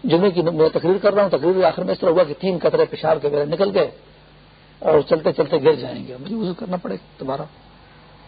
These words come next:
تو کیسے صاحب سے میں نے کہا کہ آپ وہ کریں،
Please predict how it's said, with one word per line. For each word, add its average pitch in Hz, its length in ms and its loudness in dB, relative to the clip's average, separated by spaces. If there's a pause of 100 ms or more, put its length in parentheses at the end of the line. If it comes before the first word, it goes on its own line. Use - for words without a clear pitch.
(1040)
تو 254 100 2
کیسے 185 240 4
صاحب 185 180 2
سے 170 80 0
میں 165 80 -2
نے 160 100 -4
کہا 160 140 2
کہ 175 140 -4
آپ 160 180 0
وہ 151 140 -2
کریں، 147 280 -4